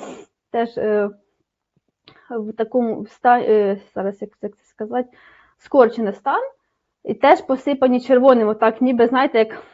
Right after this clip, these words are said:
ну, так, е, тоді не було там покривал, допустим,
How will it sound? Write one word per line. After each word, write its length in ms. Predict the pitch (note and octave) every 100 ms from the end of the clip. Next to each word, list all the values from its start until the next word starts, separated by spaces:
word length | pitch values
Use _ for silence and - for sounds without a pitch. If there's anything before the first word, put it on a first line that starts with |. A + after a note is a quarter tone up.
| _ _
ну, 160 | B3 B3
так, 120 | A3+ A3+ _ _ A3+
е, 180 | A3+ - G#3 - -
тоді 200 | B3 A#3
не 100 | B3+
було 280 | A3+ C4+ F#4
там 180 | G4 B3
покривал, 500 | B3 B3 A#3+ G#3+ G3+
допустим, 520 | G3+ G#3+ A3 - G#3